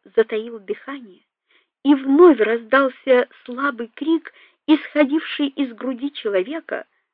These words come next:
зовущего на помощь. «Боже мой!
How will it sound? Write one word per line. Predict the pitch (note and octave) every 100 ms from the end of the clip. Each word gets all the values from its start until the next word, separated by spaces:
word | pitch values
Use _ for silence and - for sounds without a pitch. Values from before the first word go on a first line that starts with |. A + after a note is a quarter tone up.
| _
зовущего | _ F#3 G#3 G#3 A#3+ C#4 - C4+ C4
на | C4 B3+
помощь. | - C#4 F#3 G3 - _ _ _ _ _ _ _ _ _ _ _ _ _
«Боже | G#3 G#3+ D4 C#4+ - B3+
мой! | B3 C4+ G#3+